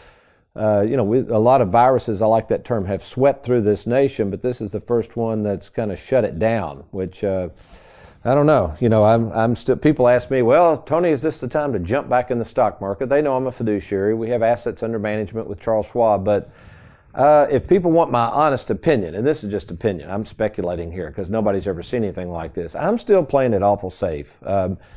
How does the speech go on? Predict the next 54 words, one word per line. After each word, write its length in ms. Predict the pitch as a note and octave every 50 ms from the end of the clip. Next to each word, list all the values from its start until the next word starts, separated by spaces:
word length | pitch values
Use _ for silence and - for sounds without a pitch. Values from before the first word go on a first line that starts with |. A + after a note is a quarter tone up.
| - _
I 100 | - B2+
was 120 | C3 A#2 A2+
looking 260 | B2+ B2+ A#2+ - A2
at 120 | G2+ F#2+
my 200 | G#2 G#2+ A2 G#2
overall 440 | D#2 C3 B2 A#2+ G#2+ A2+ A2+ A2+ A2
just 240 | G2 G#2+ G2+ - -
assets 560 | - G#2 G#2+ A2+ - - - A2 F#2+ - -
in 100 | G2+ F#2+
general. 340 | F2 G#2 A2+ A2+ G2 F#2+ F#2
I've 200 | G2 B2 D3+ E3+
got 260 | E3+ C#3 A#2+ A2 A2
less, 420 | G#2+ A2 A2+ A2 G#2 - - - _
this 220 | - G#2+ A#2 -
is 120 | G#2 F#2+ G2+
everything 440 | A#2 G#2+ F2+ D#2+ - F#2 E2 D#2
now, 260 | D#2 D#2 D#2 E2 E2 - - _ _ _ _ _ -
I've 120 | - C#3
got 180 | C#3+ C3 - A2+
less 240 | A#2+ B2 A#2+ - -
than 120 | G#2 F#2
five 300 | - - G#2 A2 A#2+ B2
percent 440 | - - G#2+ - - - - D3+ C3+
of 80 | G2 A2
everything 420 | A2 G#2 A2+ F#2+ A2+ G#2+ G#2 G2+
I 40 | G2
own 120 | G2 G2+
in 80 | G2 F#2
the 80 | F#2 F2
stock 320 | - - G#2 F#2 - C#2+
market 300 | F#2 E2 E2 - E2+ E2
now. 260 | D#2 D2+ D2+ D2+ - - - -
I'm 180 | - G2 A#2+ C3
just 220 | D3+ D3 - -
not. 340 | A#2+ A2+ G#2+ G2 F#2+ C#3+ - - - _ - - - - - -
And 160 | C#3+ F3 G#3+
again, 160 | B3 - -
now, 100 | D3+ A#2+
folks, 300 | - - C#3+ C3 B2 -
now 120 | F#3+ F#3 F#3
this 220 | G3 A#3+ C4 -
show, 240 | - - A3 G#3 F3+
let's 220 | F3+ A#3+ - -
remind 340 | F3 D#3 D3 D3 D3+ D#3 D3
people, 180 | - B2 G#2 A2
this 200 | C3 G3 F4 -
show 280 | - G3+ - F#2+ F#2+
is 120 | - C#3+ A#2
dedicated 580 | A#2 C#3 C#3 C3+ B2+ - - C3 B2 A#2+ A2+
to 80 | A2+ A2+
savers. 480 | - - C#3 C3 A#2 G2+ F2+ F2+ E2+ G#2
I'm 160 | B2+ F3+ A#3
a 40 | A#3
saver. 580 | - - F3 F3+ F3+ D#3+ G#2 F2+ - - -